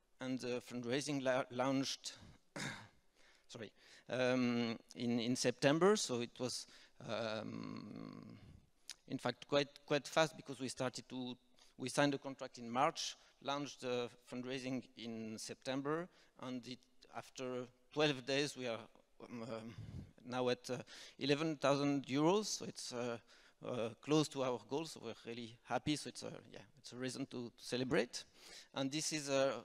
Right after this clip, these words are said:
uh, yeah, I re-, really have, uh, to, to say that we, we were helped by the fundraising and promo group from K D because we, um, we didn't have the experience or the time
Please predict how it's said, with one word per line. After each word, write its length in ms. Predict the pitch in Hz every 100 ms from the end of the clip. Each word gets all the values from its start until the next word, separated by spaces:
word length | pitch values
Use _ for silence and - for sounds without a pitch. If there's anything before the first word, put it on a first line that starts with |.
| 107 107
uh, 40 | 120 117 117
yeah, 120 | 110 - -
I 80 | 127
re-, 280 | 127 127 -
really 180 | 143 147
have, 240 | 139 139 127
uh, 80 | 123 -
to, 240 | 131 120 - - - _ _
to 140 | 127 120
say 180 | 143 135
that 180 | 123 123
we, 220 | 131 131
we 140 | 131
were 120 | 127
helped 320 | 110 131 123 110
by 140 | 117
the 340 | 107 107 110 - - - 147
fundraising 580 | 143 151 147 156 151 135
and 180 | 127 127 -
promo 340 | 131 135 131
group 300 | 123 131 -
from 360 | - 123 120 113
K 120 | 135
D 160 | 131 131
because 340 | 123 - 110 107
we, 420 | 131 131 131 127 _ - _ 117
um, 720 | 110 110 113 113 113 107 113 104 113
we 180 | 120 107 - -
didn't 280 | 135 127
have 160 | 123 117
the 180 | 113 110
experience 600 | - - 143 139 123 113
or 80 | 104
the 100 | 101
time 240 | 123 131